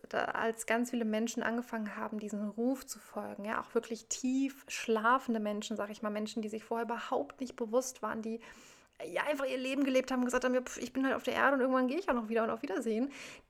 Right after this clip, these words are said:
die wurden auch irgendwie geweckt. Da, da ist irgendwas passiert in diesen Menschen und ganz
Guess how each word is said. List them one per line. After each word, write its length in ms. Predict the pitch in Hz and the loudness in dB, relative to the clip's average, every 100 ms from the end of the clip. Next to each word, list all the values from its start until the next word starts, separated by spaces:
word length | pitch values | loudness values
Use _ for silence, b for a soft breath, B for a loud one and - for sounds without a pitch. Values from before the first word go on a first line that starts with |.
| _ | _
die 280 | 262 269 240 | 0 2 2
wurden 280 | 285 330 320 - | 2 2 0 0
auch 300 | 285 294 - | 0 0 -2
irgendwie 360 | 294 302 277 | -2 -2 -4
geweckt. 480 | - 247 208 - - _ | 0 0 -2 -8 -16 _
Da, 140 | - 240 | 0 0
da 320 | 214 214 - - | 0 -4 -4 0
ist 260 | 370 - | 0 0
irgendwas 380 | - 320 311 285 | 0 0 -2 -6
passiert 400 | - 269 - 277 | -6 -6 -4 -4
in 100 | 254 | -4
diesen 300 | 240 220 208 | -4 -4 -4
Menschen 480 | 208 226 240 - 214 | -2 -2 -4 -6 -8
und 200 | 214 - | -8 -4
ganz 480 | 233 254 302 320 | -2 2 2 0